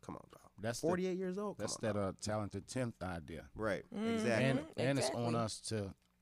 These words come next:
Speaker 2: hire and fire and,
Speaker 1: Exactly.
Speaker 2: um, stuff like that.
Speaker 1: Exactly.
Speaker 2: Guy,
Speaker 1: Yeah.
Speaker 2: a guy called me this morning,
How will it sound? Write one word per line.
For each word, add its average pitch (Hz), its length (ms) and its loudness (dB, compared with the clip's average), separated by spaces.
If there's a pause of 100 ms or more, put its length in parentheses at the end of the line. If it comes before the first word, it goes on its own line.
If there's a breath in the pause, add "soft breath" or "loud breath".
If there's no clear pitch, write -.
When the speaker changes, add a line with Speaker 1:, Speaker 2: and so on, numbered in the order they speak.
(120)
Speaker 2:
hire 104 400 -2
and 95 120 -6
fire 98 240 -4
and, 98 80 0
Speaker 1:
Exactly. 131 560 0
Speaker 2:
um, - 0 -
stuff - 80 -8
like - 160 -16
that. 98 40 0
Speaker 1:
Exactly. 117 540 -2
Speaker 2:
Guy, 117 160 4
Speaker 1:
Yeah. 92 200 0
Speaker 2:
a 110 80 -4
guy 131 200 4
called 123 300 4
me 123 60 2
this 120 160 0
morning, 123 360 2